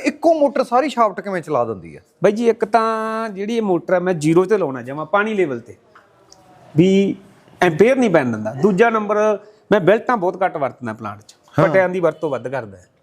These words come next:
Speaker 2: ਪੱਟਿਆਂ ਨਾਲ ਬੈਨੀਫਿਟ ਹੈ,
Speaker 1: ਹੂੰ।
Speaker 2: ਲਾਉਣੇ ਚੜਾਉਣੇ ਸੌਖੇ ਆ, ਐਂਪੀਅਰ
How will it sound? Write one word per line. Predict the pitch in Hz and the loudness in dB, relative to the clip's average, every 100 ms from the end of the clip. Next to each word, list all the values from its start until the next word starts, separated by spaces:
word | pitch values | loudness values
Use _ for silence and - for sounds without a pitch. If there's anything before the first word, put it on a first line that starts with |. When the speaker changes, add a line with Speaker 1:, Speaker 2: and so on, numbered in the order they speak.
| _ | _
Speaker 2:
ਪੱਟਿਆਂ | 165 160 165 | -2 2 2
ਨਾਲ | 170 160 | 0 -2
ਬੈਨੀਫਿਟ | 139 143 143 151 151 | -2 -2 -2 -2 0
ਹੈ, | 143 139 - - | 0 0 -8 -8
Speaker 1:
ਹੂੰ। | 143 | 0
Speaker 2:
ਲਾਉਣੇ | 123 151 180 180 | 2 4 2 0
ਚੜਾਉਣੇ | 170 185 151 | 2 0 0
ਸੌਖੇ | 131 139 135 139 | -2 -4 -2 2
ਆ, | 135 | 2
ਐਂਪੀਅਰ | 143 139 156 | 0 -2 0